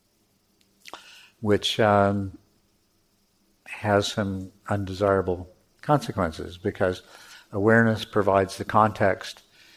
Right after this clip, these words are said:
uh, relationships, everything else, uh, and, um, a lot of the more unfortunate aspects of our behavior come from being too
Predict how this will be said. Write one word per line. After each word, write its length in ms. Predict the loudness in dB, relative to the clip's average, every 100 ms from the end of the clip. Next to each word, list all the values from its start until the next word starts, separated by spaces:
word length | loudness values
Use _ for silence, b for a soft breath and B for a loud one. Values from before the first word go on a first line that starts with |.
| b b
uh, 520 | -4 0 0 0 -2 -6
relationships, 800 | -4 0 0 -2 -6 -4 -4 -4
everything 420 | -4 -2 -2 -4 0
else, 380 | 0 -2 -10 -20 B B B B
uh, 440 | -6 -2 -2 -4 -6 -12 _ -6
and, 600 | -2 0 0 -2 -6 -12 _ _ _ _ _ -8
um, 580 | -6 -4 -6 -6 -8 -12 _ _ _ -14 B B B B -2
a 80 | 6
lot 240 | 8 8
of 60 | 6
the 60 |
more 200 | 4 4
unfortunate 680 | 4 2 2 0 2 -4 -4
aspects 580 | -2 -2 -2 -4 -4 -4
of 100 | -6
our 140 | -4 -4
behavior 680 | -8 -4 -2 0 -2 -6
come 280 | -6 -8 -8
from 220 | -10 -8
being 300 | -6 -6 -8
too 300 | -8 -6 -6